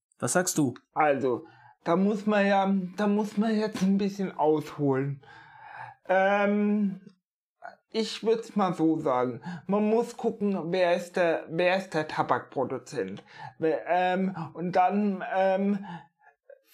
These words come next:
Speaker 2: sind wir schon bei dem Thema, wir haben D T M, wir haben Kohlhase und Kopf und wir haben die S T G. Und jetzt müssen wir halt gucken, wer hat den Tabak hergestellt. Weil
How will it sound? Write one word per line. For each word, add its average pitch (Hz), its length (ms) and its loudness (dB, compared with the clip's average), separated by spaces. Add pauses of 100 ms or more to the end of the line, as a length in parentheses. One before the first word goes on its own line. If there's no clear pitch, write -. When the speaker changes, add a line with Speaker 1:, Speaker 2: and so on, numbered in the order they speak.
(200)
Speaker 2:
sind 226 160 2
wir 220 140 4
schon 208 260 2
bei 202 140 4
dem 196 220 2
Thema, 180 680 0
wir 175 140 0
haben 180 200 2
D 185 160 0
T 180 140 -2
M, 185 480 0
wir 180 100 4
haben 180 180 2
Kohlhase 185 600 2
und 180 140 -2
Kopf 208 260 -2
und 196 200 2
wir 185 140 2
haben 175 140 2
die 170 160 2
S 160 200 2
T 170 180 -2
G. 135 320 -4 (480)
Und 170 160 -2
jetzt 202 200 0
müssen 202 340 2
wir 208 140 2
halt 180 220 2
gucken, 196 520 -4 (260)
wer 185 360 2
hat 190 200 0
den 190 160 0
Tabak 175 420 0
hergestellt. 143 760 0 (380)
Weil 175 560 2